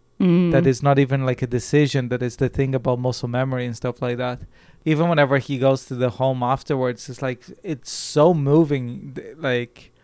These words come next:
Speaker 2: in a movie that is so fu-, like, it's a movie with so many layers that is, like, both funny, thought-provoking, emotional, because you do feel for him. It's like you feel so much empathy and sympathy because even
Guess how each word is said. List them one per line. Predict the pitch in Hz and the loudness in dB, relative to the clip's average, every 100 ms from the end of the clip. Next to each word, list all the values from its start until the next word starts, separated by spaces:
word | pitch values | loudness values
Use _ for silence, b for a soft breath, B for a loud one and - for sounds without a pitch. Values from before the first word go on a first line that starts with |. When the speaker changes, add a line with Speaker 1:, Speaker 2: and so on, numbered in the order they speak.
| b b b - | b b b 0
Speaker 2:
in | 165 | 4
a | 143 | 6
movie | 156 151 | 6 6
that | 147 139 | 4 2
is | 135 | 2
so | - 147 | 2 0
fu-, | 139 175 180 | 0 -6 -4
like, | 156 B 147 B | -4 B -14 B
it's | 160 175 | -2 0
a | |
movie | 170 190 | 0 0
with | 170 151 | 0 0
so | 175 175 | 4 2
many | 170 151 131 | 2 -4 -6
layers | 131 127 139 151 127 123 | -4 -2 -2 -2 -2 -6
that | - | -8
is, | 127 120 | -10 -6
like, | 135 127 - | -6 -6 -4
both | 135 123 | -2 -4
funny, | - 135 139 143 135 127 131 - - | -4 -4 -2 -4 -10 -10 -4 -2 0
thought-provoking, | 131 127 135 127 131 127 123 131 127 | 0 0 -2 0 2 2 0 -6 -6
emotional, | 123 123 131 139 - 135 131 131 131 127 B B B B | -6 -2 -2 -2 -4 -6 -4 -4 -4 -6 B B B B
because | 143 135 131 | 0 0 0
you | 151 | -4
do | 135 156 185 | 6 8 8
feel | - 143 151 190 | 2 0 2 2
for | 185 143 | 2 0
him. | 127 123 123 123 | 0 -2 -6 -10
It's | 127 - | -10 -6
like | 127 123 | -6 -6
you | 143 139 | -10 -8
feel | - 147 147 | -6 -2 -2
so | - | -2
much | 147 147 - b b b | -4 -6 -10 b b b
empathy | 151 143 143 - | -2 0 0 0
and | 131 120 | -6 -4
sympathy | 147 156 143 139 | -4 -2 -2 -4
because | 127 127 131 123 b b b b | -6 -6 -6 -8 b b b b
even | - 151 143 165 147 139 127 | -6 -2 0 0 0 -6 -10